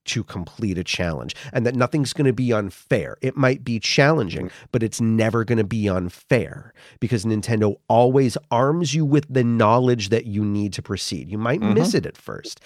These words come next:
Speaker 1: and I can see how you might miss it more easily if you don't have thirty years of experience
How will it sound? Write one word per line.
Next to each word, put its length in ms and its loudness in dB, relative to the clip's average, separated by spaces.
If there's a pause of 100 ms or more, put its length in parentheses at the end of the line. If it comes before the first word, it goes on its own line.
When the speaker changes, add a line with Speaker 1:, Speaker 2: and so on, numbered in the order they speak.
(200)
Speaker 1:
and 100 4
I 60 4
can 140 0
see 200 0
how 100 2
you 100 2
might 200 4
miss 220 2
it 80 2
more 240 4
easily 480 -2
if 140 -8
you 100 0
don't 360 2
have 260 0 (120)
thirty 260 2
years 360 0
of 60 -6
experience 640 -2